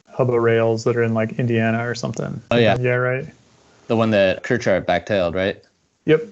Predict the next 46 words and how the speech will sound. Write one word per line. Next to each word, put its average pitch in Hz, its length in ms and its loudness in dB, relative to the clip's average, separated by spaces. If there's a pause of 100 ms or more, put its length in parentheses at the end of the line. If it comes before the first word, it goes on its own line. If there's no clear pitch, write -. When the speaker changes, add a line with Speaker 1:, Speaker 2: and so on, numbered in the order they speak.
(200)
Speaker 1:
All 131 200 0
right. 131 280 2 (200)
I 147 100 0
have 135 180 2
a 131 40 0
story 127 260 0
about 113 160 2
those 113 200 0
rails, 110 260 0
but 113 160 0
I 113 100 -4
don't 110 140 -4
think 110 160 -2
I 107 80 -4
need 107 180 -6
to 110 100 -4 (280)
tell 123 220 -4
it. 127 120 -4 (240)
Speaker 2:
I 117 100 -2
think 202 180 0
you 277 80 4
should. 240 360 0
I 151 40 -2
looked 175 240 -2
Speaker 1:
Oh. 113 40 2
Speaker 2:
at - 60 -2
the - 60 -6
time. 98 420 -8 (580)
Speaker 1:
All 151 80 4
right. 131 240 4
Yeah. 156 220 4 (120)
I 143 100 2
went 160 240 -4
to 151 60 -10
those 139 260 0
rails 120 360 2
with 127 440 0 (260)
Heath 120 500 -4 (380)
and 117 460 -6
Barra. 110 460 2 (640)
And, 110 400 0
uh, 110 40 -2 (140)
so - 100 -4
it 131 40 0
was, 120 80 -4
like, 113 200 -2